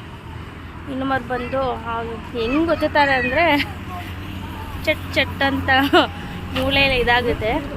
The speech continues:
ಆಮೇಲೆ ಪಟ್ಟಿ ಹಾಕಿದ್ದಾರೆ. ಕೈ ಒಟ್ನಲ್ಲಿ ಹಿಂದೆ ಎತ್ತಕ್ಕಾಗ್ತಿಲ್ಲ. ನೋಡ್ಬೇಕು ಏನೋ ಎತ್ತ ಅಂತ ಗೊತ್ತಿಲ್ಲ. ನೆಕ್ಸ್ಟ್ ವಾರ ಬರಕ್ಕೆ ಹೇಳಿದ್ದಾರೆ. ಇವತ್ತು ಮಂಗಳವಾರನ, ನೆಕ್ಸ್ಟ್ ಮಂಗಳವಾರ ಬರಕ್ಕೆ ಹೇಳಿದ್ದಾರೆ.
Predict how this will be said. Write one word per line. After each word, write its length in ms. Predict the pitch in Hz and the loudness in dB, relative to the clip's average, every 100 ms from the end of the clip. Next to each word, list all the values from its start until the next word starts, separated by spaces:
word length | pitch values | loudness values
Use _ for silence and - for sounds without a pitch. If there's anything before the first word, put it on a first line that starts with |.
| - - - - - - | -6 -6 -6 -6 -8 -4
ಆಮೇಲೆ 260 | - 247 262 | -2 0 -2
ಪಟ್ಟಿ 320 | 254 233 262 | -2 -4 -2
ಹಾಕಿದ್ದಾರೆ. 480 | 240 226 - 226 233 262 - 262 - - - 277 | -2 -2 -2 0 0 -2 -4 -4 -4 -4 -4 -2
ಕೈ 360 | 294 285 311 302 | 2 4 6 6
ಒಟ್ನಲ್ಲಿ 400 | 254 262 285 285 | 4 4 4 4
ಹಿಂದೆ 260 | 262 269 269 | 6 6 6
ಎತ್ತಕ್ಕಾಗ್ತಿಲ್ಲ. 640 | 269 269 269 262 254 - 254 - - 247 269 247 247 247 262 | 6 6 6 4 6 6 6 4 4 4 4 4 4 4 6
ನೋಡ್ಬೇಕು 540 | 285 285 285 269 254 | 6 6 4 2 2
ಏನೋ 320 | 254 262 269 | 4 4 4
ಎತ್ತ 300 | 262 240 247 | 4 2 4
ಅಂತ 240 | 262 247 247 | 2 2 2
ಗೊತ್ತಿಲ್ಲ. 460 | 247 254 240 254 233 247 - - 269 - - - - - - - - - - | 0 0 0 0 0 -2 -4 -4 -2 -4 -6 -6 -8 -8 -8 -8 -10 -6 -2
ನೆಕ್ಸ್ಟ್ 300 | 269 - 320 | -2 0 2
ವಾರ 160 | 285 277 | 4 6
ಬರಕ್ಕೆ 320 | 254 254 269 | 4 2 0
ಹೇಳಿದ್ದಾರೆ. 320 | 247 240 240 | 0 0 0
ಇವತ್ತು 260 | 240 233 233 | 0 -2 -2
ಮಂಗಳವಾರನ, 420 | 233 247 240 233 | -2 0 2 2
ನೆಕ್ಸ್ಟ್ 300 | 233 226 - | -2 -2 -2
ಮಂಗಳವಾರ 480 | 233 240 220 226 214 | -2 -2 0 0 2
ಬರಕ್ಕೆ 240 | 214 214 233 | 0 0 -2
ಹೇಳಿದ್ದಾರೆ. 340 | 214 214 220 | -4 -2 -2